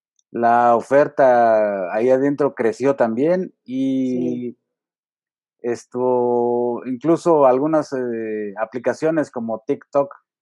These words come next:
Speaker 1: por ejemplo, que estaban ahí perdidas entre muchas, resulta que detonaron y que ahora tienen un montón de, ya hasta hay TikTokers.
Speaker 2: Sí.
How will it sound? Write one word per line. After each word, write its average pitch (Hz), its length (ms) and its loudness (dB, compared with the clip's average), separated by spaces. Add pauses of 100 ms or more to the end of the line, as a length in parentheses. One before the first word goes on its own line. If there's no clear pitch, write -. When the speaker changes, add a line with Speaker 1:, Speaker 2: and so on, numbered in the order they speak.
(500)
Speaker 1:
por - 140 -18
ejemplo, 120 480 -10 (680)
que - 80 -10
estaban 135 520 0
ahí 139 680 0
perdidas 131 600 0
entre 110 1000 -4 (220)
muchas, 143 580 -6 (420)
resulta 131 400 -4
que 110 260 -8
detonaron 127 720 -2
y 113 120 -8
que 110 120 -4
ahora 123 300 2
tienen 123 280 -8
un 123 100 -4
montón 117 420 -6
de, 95 420 -10 (440)
ya 135 140 2
hasta 135 220 -2
hay 127 120 0
TikTokers. 123 1000 -4 (960)
Speaker 2:
Sí. 277 380 0